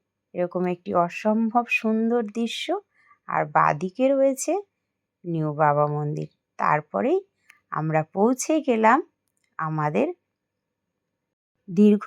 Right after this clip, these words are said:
প্রতীক্ষিত সেই নাথুলা পাসে। অবশ্য এত বৃষ্টি হচ্ছিল, যার কারণে এখানে দাঁড়ানো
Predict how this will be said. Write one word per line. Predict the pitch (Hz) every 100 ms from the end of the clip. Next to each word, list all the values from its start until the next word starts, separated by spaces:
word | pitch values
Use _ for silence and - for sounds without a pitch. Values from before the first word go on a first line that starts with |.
| 320
প্রতীক্ষিত | - 269 277 262 _ - - 269 349 _ _ _
সেই | - - - 165 147 220 - _ _
নাথুলা | - 156 135 - 156 156
পাসে। | 147 - 156 - 180 _ _ _ _ _ _
অবশ্য | 170 180 220 - - 226 277 _ _ _ _ -
এত | 156 - 214 233
বৃষ্টি | 185 208 208 - 262 269
হচ্ছিল, | 269 277 - - 233 220 339 _ _ _ -
যার | 151 165 160 185
কারণে | 202 196 180 180 180 214 311 _ _ _ _
এখানে | 180 - 185 185 220
দাঁড়ানো | 170 147 151 160 196